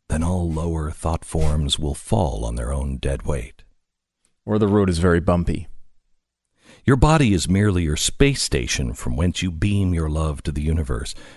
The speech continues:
Speaker 1: Don't just
Speaker 2: <laughs>
Speaker 1: relate to the station, relate to the beams."
Speaker 2: Oh, man, that's powerful.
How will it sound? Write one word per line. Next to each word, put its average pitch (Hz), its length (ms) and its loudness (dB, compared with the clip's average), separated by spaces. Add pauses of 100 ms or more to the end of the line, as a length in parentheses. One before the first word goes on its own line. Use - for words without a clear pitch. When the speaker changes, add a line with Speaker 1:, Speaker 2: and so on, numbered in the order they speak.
(120)
Speaker 1:
Don't 123 220 0
just 143 300 2
Speaker 2:
<laughs> - 0 -
Speaker 1:
relate 113 440 2
to - 80 0
the 60 120 -2
station, 60 540 -2 (300)
relate 73 520 -4
to - 100 -2
the 71 100 -2
beams." 60 880 -8 (840)
Speaker 2:
Oh, 113 340 6
man, 85 180 4
that's 82 160 0
powerful. 87 580 2